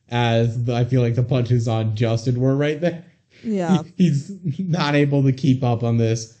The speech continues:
Speaker 2: No.
Speaker 1: heavyweight fight.
Speaker 2: And Seth goes, "I wish you were dead." And then he storms out. So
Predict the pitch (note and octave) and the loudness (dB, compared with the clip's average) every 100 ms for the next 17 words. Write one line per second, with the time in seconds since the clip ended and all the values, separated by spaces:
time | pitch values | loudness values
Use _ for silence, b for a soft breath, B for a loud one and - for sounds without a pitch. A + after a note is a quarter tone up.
0 | _ G3+ D#3+ D#3+ C#3 B2 A#2+ A2+ G#2+ - | _ -8 -6 -4 -2 0 0 0 -4 -6
1 | A2+ A2 A2+ A3+ B3 C#4 D#4+ D#4 C4 B3+ | -4 -2 -2 0 0 -2 -6 -4 0 0
2 | B3 C4 D#4 D#4+ - D4 C#4 F#3+ D3 C#3+ | 0 -4 -4 -8 -12 -10 -8 -6 -8 -12
3 | - _ _ G#3+ G3 F#3 G3 - E3 F3+ | -16 _ _ -8 -4 -4 -6 -6 -10 -10
4 | F2+ E2+ - E3 D#3+ | -12 -14 -10 -8 -8